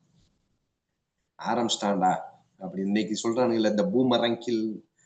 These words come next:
ஏன் பூமரங்கில்னு சொல்றான் எனக்கு புரியல. அறிவுரை சொல்ல ஆரம்பிச்சிட்டாலே அப்படி இரிட்டேட் ஆகுது. அப்ப அறிவுரை என்பது இரிட்டேட்டை தரக்கூடியது. அப்ப நீ வந்து நான் இகழ்கிறேனுங்கிற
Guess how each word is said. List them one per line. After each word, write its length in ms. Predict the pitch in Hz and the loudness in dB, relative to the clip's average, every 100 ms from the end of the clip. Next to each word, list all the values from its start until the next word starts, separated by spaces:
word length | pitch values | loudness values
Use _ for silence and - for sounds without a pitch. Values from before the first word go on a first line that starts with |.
| _ _ - | _ _ -4
ஏன் 220 | 120 147 | 0 0
பூமரங்கில்னு 760 | 117 139 147 139 135 131 135 139 | 2 0 2 2 0 0 -2 -2
சொல்றான் 300 | 123 113 120 | -2 -2 -2
எனக்கு 200 | 117 95 | -4 -6
புரியல. 300 | - 117 113 92 82 76 | -4 0 0 0 -4 -2
அறிவுரை 460 | 101 117 143 151 131 | 0 4 2 2 0
சொல்ல 300 | - 127 139 143 | 0 0 2 4
ஆரம்பிச்சிட்டாலே 560 | - 147 - 143 156 | 4 2 0 -2 -2
அப்படி 180 | 139 117 120 | -4 -6 -4
இரிட்டேட் 460 | 135 185 170 175 156 | 0 0 2 2 4
ஆகுது. 320 | 131 127 95 - _ _ _ _ _ _ _ _ _ _ - | 0 0 -6 -12 _ _ _ _ _ _ _ _ _ _ -10
அப்ப 200 | - 113 | -6 -4
அறிவுரை 480 | 104 117 175 180 185 | -2 0 2 6 4
என்பது 340 | 160 156 156 185 | 4 0 -4 -4
இரிட்டேட்டை 520 | 143 170 226 214 202 175 | 0 0 2 0 2 2
தரக்கூடியது. 640 | 170 147 - 123 110 92 82 - | 2 -2 -4 -4 -4 -4 -8 -4
அப்ப 220 | 135 - | -2 2
நீ 140 | 147 160 | 6 6
வந்து 260 | 160 165 170 | 6 6 6
நான் 220 | 156 151 | 4 6
இகழ்கிறேனுங்கிற 800 | 139 143 170 170 160 156 156 147 | 6 8 8 6 6 4 2 0